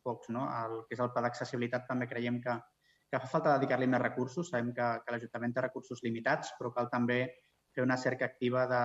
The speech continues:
subvencions en altres administracions per poder, doncs, eh, intentar trobar més recursos per dedicar-li en aquest sentit, no? Sabem, doncs, que hi ha molts carrers en mal estat, eh, ho hem insistit en, en diferents, eh, en diferents ocasions, i, per tant, nosaltres farem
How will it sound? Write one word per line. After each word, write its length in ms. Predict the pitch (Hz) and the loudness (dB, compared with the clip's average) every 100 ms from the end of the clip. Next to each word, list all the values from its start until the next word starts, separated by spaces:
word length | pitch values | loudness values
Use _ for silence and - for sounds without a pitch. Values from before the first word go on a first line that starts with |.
| 120 123 | 2 -2
subvencions 760 | 123 123 120 - 135 139 139 | -4 -2 -2 0 2 2 0
en 80 | 123 | -4
altres 240 | 117 123 | -6 -6
administracions 920 | 117 117 120 - 110 - 135 135 135 135 | -4 -4 -4 -6 -8 -2 0 2 0 -2
per 140 | 123 - | -6 -6
poder, 240 | 117 117 123 | -4 -2 0
doncs, 240 | 123 120 | 0 0
eh, 140 | 117 117 | -2 -2
intentar 400 | 117 117 123 135 - - _ _ | -4 -4 0 0 0 -12 _ _
trobar 580 | 131 117 120 123 131 139 135 | -4 2 4 4 4 2 2
més 160 | 131 135 | 0 0
recursos 640 | 131 127 120 147 151 151 - _ _ _ | -2 -4 -6 -6 -6 -8 -16 _ _ _
per 100 | 123 120 | 4 6
dedicar-li 440 | 113 113 120 131 | 4 2 2 4
en 80 | 120 | 2
aquest 200 | 120 - | 0 0
sentit, 320 | 113 113 104 | -2 -2 -4
no? 140 | 123 - | -4 -2
Sabem, 280 | 113 113 117 | 0 0 0
doncs, 160 | 120 | -2
que 140 | - 113 | -2 -2
hi 20 | |
ha 80 | 113 | -2
molts 400 | 117 131 127 123 | -4 -2 -2 -2
carrers 260 | 127 123 120 | -2 0 0
en 80 | 120 | 0
mal 160 | 113 113 | 0 -2
estat, 340 | - 135 - - _ _ _ _ | 0 0 0 -6 _ _ _ _
eh, 140 | 123 113 | -4 0
ho 120 | 117 | 2
hem 120 | 117 | 4
insistit 420 | 117 117 117 120 120 | 2 -2 -8 -6 -4
en, 100 | 113 110 | -4 -4
en 80 | 117 | -4
diferents, 580 | 110 110 113 113 110 - - - | -4 -4 -2 -2 -4 -8 -16 -16
eh, 120 | 120 117 - - | -14 -14 -16 -12
en 100 | 123 | -10
diferents 480 | 123 120 117 113 120 113 | -4 -2 0 -2 -2 0
ocasions, 640 | 117 110 131 175 214 - - _ _ - | -2 2 4 4 0 -6 -14 _ _ -10
i, 80 | 143 | -4
per 140 | 127 | -2
tant, 160 | 131 135 | 2 4
nosaltres 240 | 135 139 - | 4 2 0
farem 220 | 131 | 0